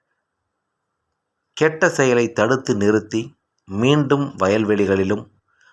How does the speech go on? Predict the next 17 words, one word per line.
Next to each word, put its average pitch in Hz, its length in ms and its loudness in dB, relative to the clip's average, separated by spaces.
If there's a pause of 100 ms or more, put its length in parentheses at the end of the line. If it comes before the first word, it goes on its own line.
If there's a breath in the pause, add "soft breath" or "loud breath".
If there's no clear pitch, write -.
(180 soft breath)
நிலங்களிலும் 113 760 0 (1000)
பயிர்கள் 151 440 0 (140)
நல்லபடியாக 110 680 2
வளர 98 240 2 (120)
என்ன 98 240 -2
செய்வது 92 400 -2
என்பதை 87 400 -2
பற்றி 104 320 -6
இன்றைய 92 400 -4
காணொளியில் 95 480 -2
நாம் 85 160 -6
முழுமையாக 95 520 -4 (100)
காண 87 140 -4 (140)
இருக்கின்றோம். 92 560 -6 (1900)
பலருடைய 151 560 0
பசியை 117 360 0 (120)
போக்கக்கூடிய, 92 800 -4